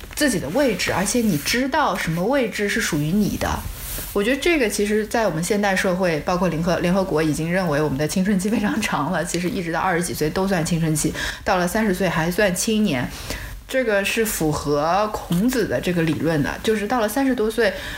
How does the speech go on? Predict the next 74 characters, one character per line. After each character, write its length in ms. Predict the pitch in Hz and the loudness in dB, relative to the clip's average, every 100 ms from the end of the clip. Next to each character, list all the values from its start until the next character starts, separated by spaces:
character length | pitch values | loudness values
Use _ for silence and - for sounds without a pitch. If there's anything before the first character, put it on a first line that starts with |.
| - | -8
哪 160 | - 156 | -4 -2
怕 100 | 233 | 0
你 100 | 240 | 0
二 160 | - 190 | 0 0
十 140 | 196 | 0
几 100 | 165 | 0
岁 160 | 175 156 | 0 0
大 140 | 170 | 0
学 140 | 175 | 0
毕 180 | 160 175 | 0 0
业， 100 | 165 | 2
不 120 | 156 | 0
管 180 | 170 165 | 0 0
本 120 | 165 147 | 0 -2
科、 160 | 185 | 0
研 120 | 180 | 0
究 160 | 160 180 | 0 0
生， 200 | 190 185 | 2 0
你 40 | |
读 140 | 170 170 | 0 0
到 100 | 165 | 0
后 160 | 190 156 | 0 0
来， 140 | 175 - - - | -2 -4 -6 -6
到 120 | - | 0
了 100 | 220 | 0
三 180 | 196 226 | 2 0
十 80 | 226 | 0
岁， 240 | 208 202 190 - - - - - | 2 0 0 -8 -12 -14 -16 -8
或-， 140 | 208 214 | -4 -2
或 220 | - 254 | 0 0
者 120 | 185 | 2
说 120 | 175 180 | 2 0
三 200 | - 240 | 0 0
十 80 | 220 | 2
岁 140 | 214 | 0
作 140 | 208 | 2
为 100 | 180 | 2
一 20 | 170 | 0
个 80 | 202 | 0
概 240 | 247 202 | 2 2
念， 220 | 151 151 - - - - | 0 -2 -4 -8 -14 -8
你 120 | 214 | -6
到 160 | 208 254 | 0 2
了 100 | 226 | 2
这 100 | 240 | 0
个 180 | 220 208 - | -2 -2 -2
状 260 | 302 262 | 0 2
态， 380 | 202 190 170 - - | 0 0 0 0 0
它 120 | 254 | -2
多 240 | 254 285 | 0 0
多 160 | 277 294 | 2 0
少 180 | 247 180 | 0 0
少 180 | 208 156 | 0 -2
就 180 | - | -2
会 180 | 202 202 | 0 0
变 260 | 175 214 190 | 2 2 2
得 60 | |
很 160 | 185 151 | 4 2
清 320 | - 202 185 | 0 2 2
晰， 340 | 185 - 170 175 | 0 0 0 -2
只 80 | 156 | 0
要 120 | 151 | 2
你 100 | 175 | 2
之 120 | 151 | 0
前 160 | 170 156 | 0 2
的 160 | 151 151 | 2 2
人 220 | 135 139 | 0 0
生 240 | - 170 165 | 0 0 0
没 120 | 151 | 0
有 240 | 156 156 | 0 -2
虚 300 | 165 - 190 | -4 -2 -2
度 200 | 190 202 | 0 -2
的 140 | - 170 | -2 -2
话， 320 | - - | -2 -4